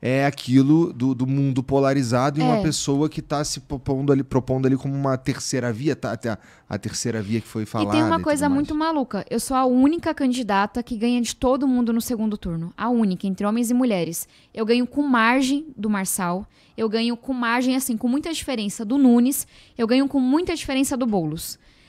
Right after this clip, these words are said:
Speaker 2: Aí você olharia e falaria assim, "Tá, é a candidata menos rejeitada, é que as pessoas acham que é a melhor candidata, isso aparece em pesquisa. É a candidata com a imagem mais positiva, ganha de todo mundo no segundo turno.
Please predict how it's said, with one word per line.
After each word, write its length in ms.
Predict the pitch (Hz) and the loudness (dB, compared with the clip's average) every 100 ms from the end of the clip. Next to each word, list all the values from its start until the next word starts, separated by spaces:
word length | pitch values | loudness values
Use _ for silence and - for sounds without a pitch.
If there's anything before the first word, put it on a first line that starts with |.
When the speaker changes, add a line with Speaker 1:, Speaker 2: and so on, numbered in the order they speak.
| _ - | _ -2
Speaker 2:
Aí 160 | 269 | -2
você 80 | 277 | -2
olharia 220 | 285 277 | -4 -4
e 20 | |
falaria 320 | 294 294 294 285 | -4 -4 -2 -4
assim, 260 | - 214 | -4 -6
"Tá, 360 | 202 269 180 - _ _ | -2 -2 -2 -4 _ _
é 100 | - | -4
a 60 | 226 | -4
candidata 480 | 254 240 226 220 226 | -2 -2 -2 0 0
menos 280 | 233 294 294 | 0 0 0
rejeitada, 760 | 254 233 214 180 165 170 233 _ - _ | 0 0 -2 -2 -2 -4 -10 _ -20 _
é 120 | 220 | -4
que 80 | 240 | -4
as 80 | 233 | -4
pessoas 360 | 233 247 233 | -6 -4 -2
acham 240 | 208 214 226 | -2 -2 -2
que 120 | 226 | 0
é 20 | |
a 60 | 220 | 0
melhor 260 | 208 233 | 2 0
candidata, 600 | 302 285 269 196 180 - | -2 -4 -2 -2 -2 -2
isso 100 | 262 | -6
aparece 320 | 302 277 285 320 | -4 -2 -2 -2
em 60 | |
pesquisa. 600 | 311 330 - 226 165 170 - _ _ _ | -4 -8 -2 -2 -2 -4 -8 _ _ _
É 100 | 240 | 0
a 60 | 247 | 0
candidata 480 | 254 247 240 226 233 | 0 -4 -2 -4 -2
com 80 | 240 | 0
a 20 | |
imagem 320 | 240 220 226 | 0 2 2
mais 240 | 233 294 | 2 0
positiva, 800 | - 330 285 - 233 226 240 294 - - | -2 -4 -2 -4 -6 -4 -2 -4 -6 -6
ganha 260 | 220 269 294 | 2 2 2
de 80 | |
todo 160 | - 302 | 0 0
mundo 220 | 277 285 | 0 0
no 80 | 285 | 0
segundo 400 | 277 269 277 302 | -2 -2 0 0
turno. 340 | - 202 180 | -2 -2 -2